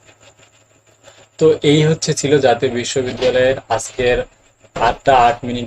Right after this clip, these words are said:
পর্যন্ত। আমি যদি আরেকবার রিফ্রেশ দেই, আটটা আট মিনিট পর্যন্ত কিন্তু আজকের এই চারটা নোটিশ এসেছিল,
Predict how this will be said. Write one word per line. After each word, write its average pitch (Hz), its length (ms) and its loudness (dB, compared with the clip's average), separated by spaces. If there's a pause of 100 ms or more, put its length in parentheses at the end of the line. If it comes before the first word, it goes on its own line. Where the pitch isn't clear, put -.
পর্যন্ত। 117 340 -6
আমি 110 180 -4
যদি 107 140 -8
আরেকবার 117 480 -2
রিফ্রেশ 107 480 -6
দেই, 156 220 -2 (340)
আটটা 110 300 -2
আট 110 220 0
মিনিট 117 280 -8
পর্যন্ত 113 320 -8
কিন্তু 117 280 -4
আজকের 110 480 -4
এই 120 100 -6
চারটা 113 420 -6
নোটিশ 107 320 -10
এসেছিল, 113 500 -2